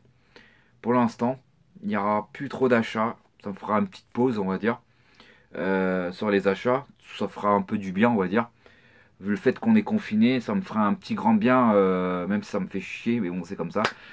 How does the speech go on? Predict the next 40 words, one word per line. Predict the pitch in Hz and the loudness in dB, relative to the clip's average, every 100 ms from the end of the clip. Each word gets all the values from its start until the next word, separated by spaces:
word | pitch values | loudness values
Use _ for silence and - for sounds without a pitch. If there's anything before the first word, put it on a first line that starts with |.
| - | -20
Je | - | -6
voulais | 104 104 | -2 0
faire | 123 | 0
des | 110 | 0
vro-, | 98 98 | 0 0
vides-greniers | 110 110 95 95 113 110 107 | -2 -4 -10 -2 2 4 4
live, | 107 113 120 | 4 4 4
mais | 107 | 2
malheureusement, | 98 104 107 101 110 | 0 0 0 0 -2
c'est | 104 95 | -2 -8
compliqué. | 95 - 95 120 127 _ _ _ _ _ - - _ | -10 -10 -6 -6 -6 _ _ _ _ _ -20 -20 _
Mais | 101 113 | 2 2
si | - | 2
vous | 117 107 | -2 4
voulez, | 117 139 | 6 8
euh, | 127 | 8
on | 104 98 | 6 2
fera | - 123 | -2 0
des | 104 98 | 2 4
lives, | 107 123 127 113 _ _ _ _ 73 | 4 4 2 -4 _ _ _ _ -6
euh, | 92 | -4
de | 92 | -2
temps | 95 113 98 | -2 -2 0
en | 104 | -2
temps, | 113 127 135 | 0 -2 0
et, | 104 101 | 2 6
euh, | 95 95 95 92 92 | 6 4 2 0 -2
je | 92 | -6
vous | |
ferai, | 92 - 113 117 | -12 -4 2 4
euh, | 104 98 92 92 92 - _ _ _ _ _ _ - | 4 4 2 0 -2 -8 _ _ _ _ _ _ -2
bah, | 104 | 2
des | 110 | 4
gameplays, | 113 123 104 113 123 | 4 4 4 4 4
je | |
vous | 101 95 | 2 -4
en | 98 | -6
ferai | - 117 | -2 -2
pas | - 101 | 0 2
mal. | 117 139 | 2 2